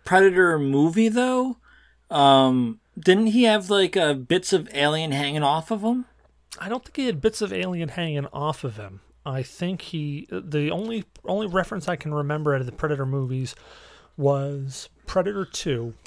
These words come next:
Speaker 2: Danny Glover went down into the Predator ship.
Speaker 1: Right,
Speaker 2: He
Speaker 1: right,
Speaker 2: saw
Speaker 1: and
Speaker 2: the
Speaker 1: there were the
Speaker 2: skulls.
Speaker 1: skulls.
Speaker 2: And there was the alien, I think it was, was it a queen skull?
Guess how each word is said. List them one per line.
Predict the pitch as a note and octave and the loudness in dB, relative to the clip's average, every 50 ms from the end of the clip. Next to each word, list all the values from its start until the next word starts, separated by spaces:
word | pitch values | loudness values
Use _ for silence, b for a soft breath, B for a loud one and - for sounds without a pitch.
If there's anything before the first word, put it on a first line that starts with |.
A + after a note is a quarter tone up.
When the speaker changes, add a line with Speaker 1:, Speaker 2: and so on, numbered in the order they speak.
| - _ - - _ - - - - _ _ - - - | -20 _ -20 -20 _ -20 -20 -20 -20 _ _ -20 -16 -10
Speaker 2:
Danny | - E3 D3 C#3+ D3+ E3 D#3 | -4 -2 -2 0 0 -2 -4
Glover | C#3 C#3 C3+ C3+ C3 C3+ C3 B2+ | -2 0 0 0 2 0 -2 -2
went | A#2+ C3 B2+ B2 - - | -2 -4 -6 -6 -4 -4
down | D3+ C3+ C3 C#3 C#3 | -4 -4 -2 -4 -4
into | C3+ C3 - C3 | -4 -6 -8 -8
the | B2+ B2+ A#2+ A#2+ A#2+ | -10 -10 -8 -10 -12
Predator | - - - D#3 C#3+ C3+ B2+ B2+ B2 | -12 -4 -4 -4 -4 -2 -6 -6 -6
ship. | - - - - D3 A2+ - - - - _ _ - | -6 -6 -4 -4 -4 -6 -6 -14 -20 -20 _ _ -8
Speaker 1:
Right, | A3+ E3 D#3 E3 D3 B2+ B2 C3+ | -2 8 12 12 12 12 12 8
Speaker 2:
He | C#3 | 8
Speaker 1:
right, | C#3+ C3 B2 | 8 10 10
Speaker 2:
saw | A#2+ D#3+ D3 | 10 8 6
Speaker 1:
and | D3 D3+ | 4 6
Speaker 2:
the | D3 | 6
Speaker 1:
there | C#3+ C3+ | 8 8
were | C3+ C3+ C#3 C3+ | 8 8 8 6
the | B2 | 4
Speaker 2:
skulls. | - - - - C#3 C3 A#2+ A2+ A2 A2 A2 | 2 0 4 8 8 8 8 6 4 0 -4
Speaker 1:
skulls. | - - - - - _ _ _ _ - - | -8 -8 -10 -12 -14 _ _ _ _ -8 -4
Speaker 2:
And | C#3+ C#3+ | -2 0
there | C#3+ | 2
was | C#3+ C#3 A2 | 0 0 0
the | C3+ D#3 - | -2 -4 -2
alien, | D#3 D#3 D#3 D#3+ D#3+ D3+ D3 C#3 | -2 -2 -2 -2 -2 -2 -2 -2
I | C3 C3+ | -4 -6
think | - - A3 - | -6 -10 -10 -6
it | |
was, | C#4 G#3+ D3+ - - - _ _ _ _ _ _ _ _ _ _ _ _ - C3+ | -4 -4 -4 -6 -10 -16 _ _ _ _ _ _ _ _ _ _ _ _ -18 -16
was | E3+ E3 F3 | -10 -8 -6
it | E3 | -6
a | D#3+ | -6
queen | - - - G3 G3+ G#3+ A3+ A#3+ A3 | -8 -8 -8 -6 -6 -6 -6 -8 -8
skull? | - - - - A#3 A3 A#3+ A#3+ A#3 A#3 A3 | -8 -8 -6 -4 -4 -6 -6 -6 -10 -14 -16